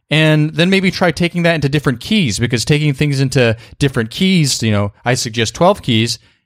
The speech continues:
can be really helpful for flexibility and to build your ear, and building your ear is ultimately what you wanna do. So if you have that bebop language in your ear, it's not that you necessarily wanna play the licks verbatim when you improvise,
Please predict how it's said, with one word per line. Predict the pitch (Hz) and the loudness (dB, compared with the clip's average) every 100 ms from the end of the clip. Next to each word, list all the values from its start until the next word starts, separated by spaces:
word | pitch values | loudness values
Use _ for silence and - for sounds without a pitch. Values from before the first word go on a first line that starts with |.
| _ | _
can | 170 | -2
be | 151 | 0
really | 147 180 160 | 2 4 4
helpful | 160 165 156 | 2 0 -2
for | 143 | -2
flexibility | 120 160 151 147 123 175 160 127 | 0 0 0 0 2 4 4 2
and | 113 | 0
to | |
build | 107 139 135 | 2 2 2
your | 120 110 | 0 -2
ear, | 185 151 107 113 | 0 2 2 0
and | 113 | -2
building | 110 156 160 | 0 0 2
your | 139 120 | 0 0
ear | 160 170 139 | 0 2 4
is | 107 | 2
ultimately | 135 147 - 131 120 117 | 2 0 2 -2 0 -2
what | 107 104 | -2 -4
you | 107 | -4
wanna | 98 92 | -4 -6
do. | 92 214 143 | -2 0 2
So | 98 147 | 2 2
if | 143 160 | 0 0
you | 151 | -2
have | 220 254 175 | -2 -2 0
that | 170 123 | 0 0
bebop | 147 143 131 131 | -4 0 0 0
language | 143 180 131 117 - - - _ | -2 -2 0 -2 -6 -20 -20 _
in | 151 | 2
your | 135 135 | 2 2
ear, | 208 247 156 113 160 - _ - | 0 2 4 2 -2 -6 _ -6
it's | 156 | -2
not | 220 220 | 0 0
that | 190 | -2
you | 151 | 0
necessarily | 160 - - 170 147 | 0 -2 0 2 4
wanna | 135 127 | 2 0
play | - - 139 156 | -2 -4 -2 0
the | 147 123 | 0 -2
licks | 120 - | -2 -4
verbatim | 110 110 101 120 185 135 | -6 -6 -2 -2 0 0
when | 110 | 0
you | 107 | 0
improvise, | 127 185 135 107 95 101 | -2 -2 -2 -2 -2 -4